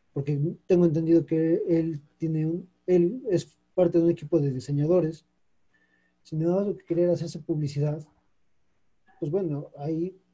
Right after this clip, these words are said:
pues, va-, vamos a ver qué, qué es lo que hace Vanessa. Pero, si la idea fue de Vanessa, junto con este tipo, para meterle presión a Nike,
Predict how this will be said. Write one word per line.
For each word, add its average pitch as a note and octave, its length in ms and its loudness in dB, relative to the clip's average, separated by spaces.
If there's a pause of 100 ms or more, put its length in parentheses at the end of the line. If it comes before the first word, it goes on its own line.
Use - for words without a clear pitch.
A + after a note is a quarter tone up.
(120)
pues, D#3+ 140 -12
va-, D3+ 280 -6
vamos D3+ 380 -6
a E3 40 -2
ver D#3 140 -4
qué, D3+ 380 -6 (160)
qué D#3 120 -6
es C#3+ 80 -2
lo D3+ 120 -4
que C#3+ 120 -6
hace C#3 220 -6
Vanessa. C#3+ 500 -4 (840)
Pero, G#3+ 360 6 (420)
si - 260 -8
la D3 140 -2
idea F3+ 300 0
fue E3+ 420 -2 (260)
de C#3 200 -2
Vanessa, C3+ 600 -2 (1080)
junto D3 340 -2
con D#3 160 -4
este F3 220 -4
tipo, D#3 280 -4
para C3+ 300 -6 (180)
meterle E3 400 -2
presión E3 300 -4
a D#3+ 40 -4
Nike, E3 460 -4